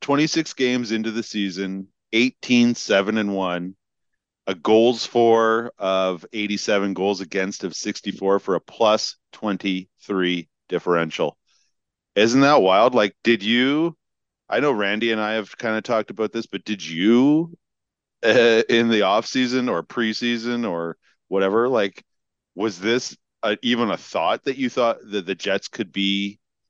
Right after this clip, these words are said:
playing this well and, and having this kind of record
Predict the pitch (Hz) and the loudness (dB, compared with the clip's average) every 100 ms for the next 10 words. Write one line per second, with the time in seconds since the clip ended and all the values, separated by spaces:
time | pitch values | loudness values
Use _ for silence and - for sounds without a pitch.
0 | _ - 110 98 104 87 95 - 78 82 | _ -2 2 2 0 -2 -4 -4 -4 0
1 | 90 104 104 90 85 85 _ 90 85 78 | 2 2 0 -6 -12 -14 _ -12 -10 0
2 | 92 92 95 80 95 - 95 92 82 90 | 2 2 2 0 -2 0 0 0 0 0
3 | 98 98 | 0 -2